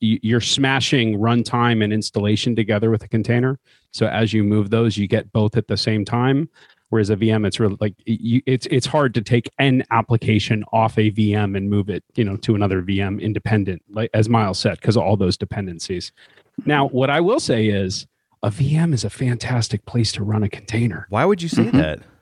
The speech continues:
Speaker 1: <laughs> Because it is.
Speaker 2: Oh, okay.
Speaker 1: It's just
Speaker 2: No other
Speaker 1: like,
Speaker 2: reasons.
Speaker 1: it, I mean, no, like, I, I personally think that V Ms and containers have always made the most amount of sense. The technology is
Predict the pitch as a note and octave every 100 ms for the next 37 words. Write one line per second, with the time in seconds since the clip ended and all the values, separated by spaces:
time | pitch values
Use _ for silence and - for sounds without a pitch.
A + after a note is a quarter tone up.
0 | _ _ _ _ - - _ - - -
1 | D3+ D#3 D3 - - C#3+ - F3+ C#3 B2+
2 | - E3 C3+ C#3 C#3+ B3 D#3 - - -
3 | - _ D#3+ A#2+ A#2 A#2+ C#3+ B2 C3 C#3
4 | A2+ C3 A#2+ - _ _ _ _ _ _
5 | _ _ _ _ F3 G3+ G3 G3+ C4 A2+
6 | B2 A#2+ - C#3+ D#3 D#3 - D3 F#3 -
7 | F#3 F3+ F3 C3 A#2+ A2+ - A#2+ A2 -
8 | A#2+ A2+ - _ A#2+ C3 C3 C#3+ B2 B2
9 | C3+ A2 A#2+ A#2+ G#2+ G#2+ - A2+ F#2+ A#2+
10 | A#2 G2 A2+ G#2+ G#2 G2 B2+ A#2 A2 A#2
11 | - A#2 A2 G#2+ G2+ - B2 G2+ - A2+
12 | C3 B2+ B2+ A#2+ B2 A2+ A2+ G#2+